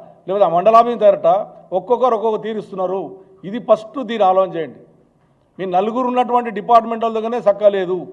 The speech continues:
మీరు ఇచ్చినటువంటి పర్మిషన్ కొంతమందికి ఇచ్చారు హైదరాబాద్ నగరంలో, చాలా బీదవాళ్ళు కొనుక్కున్నారు, వాళ్ళకి అన్యాయం జరుగుతూ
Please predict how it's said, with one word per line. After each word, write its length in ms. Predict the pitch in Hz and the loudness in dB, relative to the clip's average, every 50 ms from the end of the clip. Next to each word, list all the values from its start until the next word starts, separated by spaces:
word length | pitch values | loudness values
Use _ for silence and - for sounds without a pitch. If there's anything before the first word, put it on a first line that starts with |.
| - - _ _ _ - 175 | -18 -20 _ _ _ -10 -6
మీరు 140 | 202 196 208 | -6 -6 -6
ఇచ్చినటువంటి 380 | 190 - 226 226 226 226 226 214 - 190 | -6 -6 -4 -2 -2 -2 -2 -2 -2 -2
పర్మిషన్ 360 | 185 196 220 220 202 226 214 196 | -2 -2 -2 -4 -4 -4 -4 -4
కొంతమందికి 360 | 202 196 202 202 196 196 180 175 | -2 -2 0 0 -2 -4 -6 -14
ఇచ్చారు 200 | - 208 202 180 | -10 -6 -4 -4
హైదరాబాద్ 360 | 180 170 185 196 185 190 185 180 | -4 -2 0 0 0 0 0 -2
నగరంలో, 360 | 180 175 175 175 165 170 175 156 - - - - _ _ _ - | -4 -6 -6 -8 -8 -6 -8 -8 -8 -12 -20 -20 _ _ _ -2
చాలా 260 | 165 170 190 208 233 226 190 190 | 2 6 6 6 6 4 2 2
బీదవాళ్ళు 380 | 214 220 226 226 226 226 214 208 | 0 2 4 4 4 4 2 0
కొనుక్కున్నారు, 480 | 214 208 180 214 208 208 202 202 208 190 147 - - - - _ _ - | -4 -6 -4 0 4 6 6 6 4 2 -4 -8 -14 -20 -20 _ _ 0
వాళ్ళకి 200 | 160 170 175 165 165 | 0 2 2 2 0
అన్యాయం 240 | 170 185 220 220 208 185 | 2 2 2 2 2 0
జరుగుతూ 260 | 185 185 175 185 185 | -2 -4 0 2 2